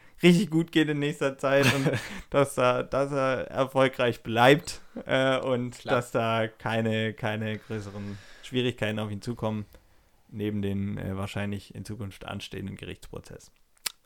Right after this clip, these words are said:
Speaker 2: Toi, toi, toi.
Speaker 1: Toi, toi, toi. Gut, wrap it up, würd ich sagen.
Speaker 2: Wrap it up.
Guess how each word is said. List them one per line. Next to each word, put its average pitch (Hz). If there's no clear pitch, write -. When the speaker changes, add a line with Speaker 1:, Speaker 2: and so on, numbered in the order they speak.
Speaker 2:
Toi, 123
toi, 113
toi. 98
Speaker 1:
Toi, 131
toi, 139
toi. 101
Gut, 180
wrap 156
it 147
up, 147
würd 127
ich 110
sagen. 107
Speaker 2:
Wrap 117
it 107
up. 107